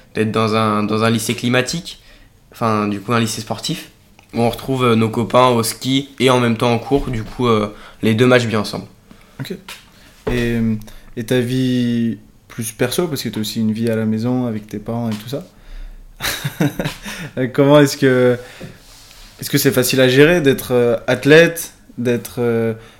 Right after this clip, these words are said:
Speaker 2: enfant et d'être aussi élève ? Comment est-ce que t'arrives à jongler entre chaque rôle et
Speaker 1: Bah,
Speaker 2: Est-ce que c'est facile ?
Speaker 1: euh, c'est assez facile. Après, euh, c'est sûr que des fois, quand on rentre tard le soir, euh, des entraînements, fatigué, euh,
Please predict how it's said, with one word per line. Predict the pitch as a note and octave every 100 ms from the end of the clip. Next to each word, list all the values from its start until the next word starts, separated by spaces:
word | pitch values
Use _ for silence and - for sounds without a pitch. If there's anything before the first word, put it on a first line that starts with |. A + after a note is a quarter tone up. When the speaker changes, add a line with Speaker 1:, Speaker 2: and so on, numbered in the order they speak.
| - _ _ _ _ - -
Speaker 2:
enfant | C#3 - E3 E3+ E3+ D#3+
et | A2 A#2+
d'être | B2+ -
aussi | B2 - A#2+ -
élève ? | B2+ C3+ D#3 C3+ - - - - - -
Comment | E3+
est-ce | F3+
que | -
t'arrives | B2+ A#2
à |
jongler | A#2 A#2 A#2+
entre | A#2+ - A2 G#2+ G#2 G#2
chaque | - G#2+
rôle | - B2 A#2+ A#2
et | A2 A2 - _ _ _ _ _ _ -
Speaker 1:
Bah, | C#3 B2+ B2+
Speaker 2:
Est-ce | B2+
que |
c'est | B2+ B2
facile ? | B2 B2
Speaker 1:
euh, | B2+ B2+ A#2+
c'est | - -
assez | C3 B2+ C#3+
facile. | D3 D3 - F3 E3+
Après, | C#3 - D3 D3+
euh, | C3 A#2
c'est | B2+
sûr | B2 D3 D3
que | B2+
des | A#2+
fois, | A#2 C3+ C3+
quand | B2
on | A2+
rentre | A#2+ A2+ -
tard | C3 B2+
le | A#2+
soir, | - C#3 C#3 A#2+
euh, | A2+
des | A2+
entraînements, | A#2 A2 B2 B2+ C3
fatigué, | B2+ A#2+ - A#2+ A#2 C3 C3+ C3
euh, | A2+ G#2